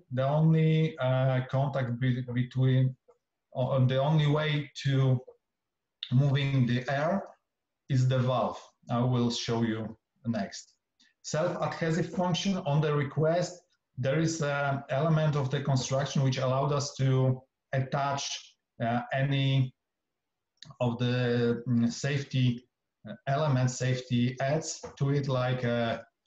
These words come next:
belts, vests, and other, mm, uh, other things to secure and, uh, stabilize the position while using the system. Individual dimensions, the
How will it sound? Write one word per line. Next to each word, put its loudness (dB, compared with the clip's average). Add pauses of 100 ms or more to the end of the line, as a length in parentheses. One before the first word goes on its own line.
belts, -2 (120)
vests, -2 (280)
and 2
other, -2 (540)
mm, 0
uh, -2 (100)
other 0
things 0
to 0
secure 0 (140)
and, 2 (140)
uh, -2 (120)
stabilize -2
the 0 (120)
position -2
while 0 (420)
using 0
the -6
system. -10 (800)
Individual 4
dimensions, 0
the 0